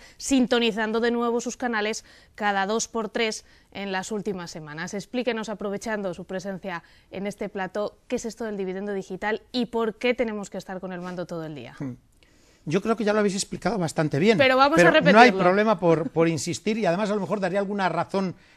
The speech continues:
Speaker 2: nueva o, o adicional o que aporte interés para quienes nos escuchen. El, el dividendo digital es una cosa que viene al final de, de Europa.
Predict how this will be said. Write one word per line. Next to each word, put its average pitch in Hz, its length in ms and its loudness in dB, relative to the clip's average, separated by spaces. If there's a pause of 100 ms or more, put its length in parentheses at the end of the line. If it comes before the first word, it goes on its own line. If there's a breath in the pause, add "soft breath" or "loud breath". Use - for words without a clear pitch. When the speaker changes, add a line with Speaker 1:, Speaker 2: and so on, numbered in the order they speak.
(120 soft breath)
Speaker 2:
nueva 190 380 4
o, 147 340 -2
o 156 200 -2
adicional 143 560 -4 (440 soft breath)
o 135 160 -12
que - 80 -2
aporte 175 320 -2
interés 160 580 0 (440 soft breath)
para 147 180 -4
quienes 143 240 -10
nos 131 160 -10
escuchen. 120 560 -14 (560)
El, 143 500 -4 (440 soft breath)
el 156 180 -4
dividendo 196 380 -2
digital 196 400 -4
es 190 120 -6
una 180 140 -4
cosa 175 280 -10
que 139 120 -6
viene 180 280 -2
al 170 120 -2
final 147 340 -4
de, 147 240 -2
de 123 120 -8
Europa. 151 420 -2